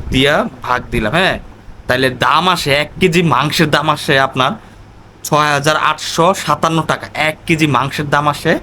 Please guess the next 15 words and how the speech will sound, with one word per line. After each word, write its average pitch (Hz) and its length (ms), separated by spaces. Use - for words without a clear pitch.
ছয় 131 220
হাজার 139 220
আটশো 143 520
সাতান্ন 160 400
টাকা 113 280
একটা 131 420
খাসির 160 500
এক 127 180
কেজি 151 180
মাংসর 127 440
দাম। 104 160
তো 131 280
আমার 147 220
কথা 156 260
হইতেছে, 143 480